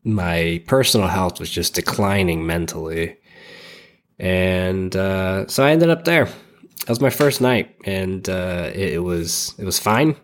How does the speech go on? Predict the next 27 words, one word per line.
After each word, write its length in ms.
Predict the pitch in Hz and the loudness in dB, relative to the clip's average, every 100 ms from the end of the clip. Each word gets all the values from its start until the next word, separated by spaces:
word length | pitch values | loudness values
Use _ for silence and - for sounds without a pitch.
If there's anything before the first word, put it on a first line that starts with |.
| _ _ _ | _ _ _
The 80 | - | -2
next 300 | 95 104 - | 2 2 2
day, 580 | - 104 110 107 98 92 | 2 4 4 4 2 -2
I, 60 | 95 | -2
we 340 | 95 90 90 - _ | -4 -4 -8 -14 _
sat 320 | - - 90 | -6 -2 0
down 240 | - 95 92 | 2 2 2
with, 120 | 87 | 0
like, 140 | 87 | -2
a 80 | 82 | -2
doctor 460 | 82 87 87 - 92 | 0 0 0 0 0
on 100 | 85 | 0
a 80 | 80 | 0
one-on-one 460 | 87 90 87 87 | 0 0 2 0
session. 500 | - 87 90 104 104 | 0 0 0 0 -2
I 80 | 92 | -2
say 180 | - 95 | 0 2
we, 340 | 85 87 82 | 2 2 2
like, 260 | 80 80 80 | 0 -2 -4
it's 120 | 76 | -4
just 240 | - 82 | -2 -2
me 200 | 82 82 | 0 0
and 80 | 82 | 0
my 120 | 80 | 0
other 200 | 80 80 | 0 0
personalities. 880 | 78 85 78 80 80 80 80 82 85 | -2 -4 -4 -4 -2 -2 -4 -8 -12
<laughs> 40 | - | -16